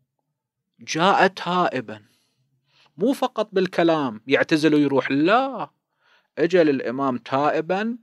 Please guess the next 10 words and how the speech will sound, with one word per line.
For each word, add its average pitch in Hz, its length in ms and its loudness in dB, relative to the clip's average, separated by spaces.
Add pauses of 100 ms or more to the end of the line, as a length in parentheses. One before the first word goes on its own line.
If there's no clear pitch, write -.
(720)
ودخل 127 840 0
في 117 220 -4
زمرة 151 480 0
جيش 113 440 -4
الإمام 101 640 -18
ودافع 135 680 2
عن 143 320 2
الإمام 175 840 -4 (400)
حتى - 540 2 (100)
قتل. 151 800 4